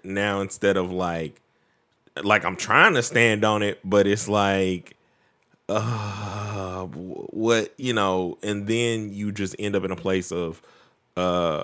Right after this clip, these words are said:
perpetual anger or whatever the case may be, because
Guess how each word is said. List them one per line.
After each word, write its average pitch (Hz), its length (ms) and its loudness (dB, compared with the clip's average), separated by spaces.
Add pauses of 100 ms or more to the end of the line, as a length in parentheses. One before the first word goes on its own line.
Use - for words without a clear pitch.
perpetual 98 680 0
anger 92 540 -2
or 80 120 -2
whatever 85 280 0
the 85 100 -6
case 80 300 -4
may 80 180 -6
be, 90 420 -2 (800)
because 92 1200 0